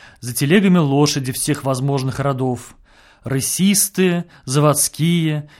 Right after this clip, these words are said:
битюки, вазовые, ямские и простые крестьянские. Иные сытые и гладкие, подобранные по мастям,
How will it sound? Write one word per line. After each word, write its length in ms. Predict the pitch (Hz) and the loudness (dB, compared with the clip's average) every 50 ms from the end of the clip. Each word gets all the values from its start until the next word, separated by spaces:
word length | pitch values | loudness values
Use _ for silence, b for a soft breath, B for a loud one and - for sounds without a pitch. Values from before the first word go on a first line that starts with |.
| B | B
битюки, 840 | - 135 175 - - 190 165 - - - 147 160 170 160 156 147 151 b b b b b b | -4 -4 -2 0 0 0 -2 -2 -2 -2 0 0 0 0 -2 -4 -8 b b b b b b
вазовые, 800 | 117 139 180 180 147 135 151 170 175 175 165 151 147 143 131 123 | 2 2 4 4 4 2 4 4 4 4 4 2 2 0 0 0
ямские 760 | 117 117 165 190 175 - - - - 156 165 170 165 156 147 143 | 0 0 0 2 2 0 -2 -4 -4 -2 0 0 0 0 -2 -2
и 100 | - 143 | -6 -6
простые 500 | - 147 139 127 - - - 165 180 175 | -4 -4 -4 -4 -4 -4 -2 0 0 0
крестьянские. 1120 | - 165 165 147 - - - 131 127 123 120 120 - - - - 117 110 110 110 107 107 - _ _ _ _ _ _ b b b b b b | -2 -4 -4 -6 -6 -6 -4 -4 -2 -2 -2 -4 -4 -8 -8 -8 -10 -8 -8 -10 -10 -12 -16 _ _ _ _ _ _ b b b b b b
Иные 640 | - 139 139 147 190 247 262 196 143 120 110 b b b b b b b | -2 0 4 6 8 8 8 6 4 0 -4 b b b b b b b
сытые 500 | - - - 175 220 226 226 190 214 190 | -2 0 2 2 2 2 2 0 0 2
и 120 | - 214 | 0 0
гладкие, 680 | 190 156 143 139 139 139 139 - - - 127 127 123 123 B B B _ | 0 2 2 4 4 2 2 -2 -6 -6 -6 -6 -6 -8 B B B _
подобранные 580 | - 135 127 135 185 202 185 175 175 175 175 160 | -6 -4 0 2 2 2 4 2 2 2 2 2
по 120 | 151 160 | 0 0
мастям, 640 | 170 175 160 160 - - - 143 143 135 131 123 | 2 2 0 -2 -2 -2 -2 0 0 0 -2 -6